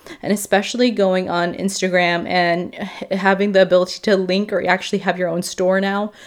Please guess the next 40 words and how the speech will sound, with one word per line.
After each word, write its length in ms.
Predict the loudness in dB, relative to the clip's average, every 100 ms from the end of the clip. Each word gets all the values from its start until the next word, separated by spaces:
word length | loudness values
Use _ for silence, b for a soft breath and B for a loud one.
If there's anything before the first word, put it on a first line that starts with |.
| B B
from 160 | 0
Facebook 580 | 0 -4 -6 -4 -4 -4
to 120 | -6
Instagram, 640 | -6 -6 -6 -2 0 0 0
where 100 | -2
you 140 | -2
can 160 | -4 0
go 160 | 2
ahead 320 | 2 2 0 0
and 100 | -2
shop 440 | -6 -2 -2 -4
directly 440 | -4 -2 -2 -2
on 140 | 0 2
Instagram, 560 | 0 -2 0 2 2 -2 _ _ _ _ _ -6
you 140 | 0 2
should 220 | 2 2
be 100 | 4
able 220 | 6 4
to 180 | 0 -4
learn 460 | 2 2 2 0 -6 B B B
how 280 | 2 4 4
e-commerce 720 | -2 -2 -2 0 2 0 0
and 120 | -4
social 400 | 4 4 4 0
media 340 | 0 0 0
are 120 | -2 -2
combining 640 | -4 -4 -2 -2 0 -2
together 640 | -4 -6 -2 -2 0 -2 -4 B B
to 100 | -8
create 340 | -2 2 2
its 200 | 2 0
own 180 | -2 -2
beast 340 | -2 -4 -4
and 120 | -2 -2
its 120 | -4
own 200 | -6 -6
marketplace. 720 | -4 -4 -6 -6 -4 -2 -2
So 160 | 0 2
over 240 | 2 0
time, 560 | -2 -2 0 2 0